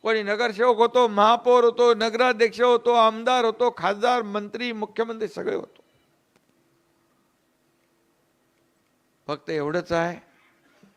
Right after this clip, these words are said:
जेव्हा हा कार्यकर्ता अडचणीत असेल, संकटात असेल, तेव्हा मात्र त्याच्या हाकेला ओ देण्याचं काम आपण नेत्यांनी केलं पाहिजे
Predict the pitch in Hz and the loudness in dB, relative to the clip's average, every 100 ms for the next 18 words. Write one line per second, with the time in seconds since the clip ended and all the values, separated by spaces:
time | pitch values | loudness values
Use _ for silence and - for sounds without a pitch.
0 | _ _ _ _ _ _ - 123 160 185 | _ _ _ _ _ _ -20 -8 -4 -2
1 | 175 170 156 156 175 - 165 170 156 139 | -2 -4 -6 -6 -6 -8 -10 -6 -6 -8
2 | 175 180 180 156 165 196 196 208 _ _ | -12 -10 -8 -8 -8 -8 -8 -14 _ _
3 | _ _ _ _ _ _ _ _ _ - | _ _ _ _ _ _ _ _ _ -14
4 | - 151 151 180 190 196 175 - 196 214 | -10 -8 -6 -4 -2 -2 -6 -4 -4 -4
5 | 208 - _ _ _ _ _ _ _ _ | -6 -12 _ _ _ _ _ _ _ _
6 | _ _ _ _ - 160 196 214 208 202 | _ _ _ _ -8 -2 0 0 -2 -6
7 | 214 202 202 190 160 - 214 208 185 196 | -8 -8 -6 -6 -6 -6 -2 0 0 0
8 | 202 196 190 180 180 - 180 220 220 180 | 0 -2 -4 -8 -8 0 2 2 0 -4
9 | _ _ _ _ _ - 170 180 170 165 | _ _ _ _ _ -6 -4 -4 -6 -8
10 | 160 170 170 170 - 160 165 165 160 156 | -6 -4 -4 -6 -4 -2 0 4 4 4
11 | 160 156 135 107 | 0 -2 -2 -6